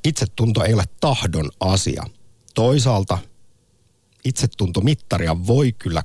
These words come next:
kalibroida uuteen asentoon, mutta mitään pikakeinoja tähän ei ole. Kyllä sitä monesti sitten pahimmassa tapauksessa joutuu sinne terapiaan menemään. Ja kuten tuossa äsken kerrottiin näistä tiedoista, miten viisikymppiset,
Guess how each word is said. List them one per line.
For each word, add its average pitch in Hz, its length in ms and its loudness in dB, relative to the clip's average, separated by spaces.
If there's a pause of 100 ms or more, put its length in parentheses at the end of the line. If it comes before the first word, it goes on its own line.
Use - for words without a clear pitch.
kalibroida 90 580 0
uuteen 85 480 0
asentoon, 82 640 0
mutta 85 200 -4
mitään 92 320 -2
pikakeinoja 78 760 0
tähän 82 400 0
ei 78 180 2
ole. 113 280 4 (760)
Kyllä 104 180 0
sitä 120 160 2
monesti 127 340 2
sitten - 300 -4 (760)
pahimmassa 113 300 2
tapauksessa 98 420 0
joutuu 98 300 0
sinne 92 240 0
terapiaan 80 500 0
menemään. 82 500 2
Ja 73 200 -4
kuten 82 220 -4
tuossa 95 220 0
äsken 95 240 0
kerrottiin 82 440 -2
näistä 82 300 0 (420)
tiedoista, 95 480 2
miten 87 340 -2 (320)
viisikymppiset, 92 920 -2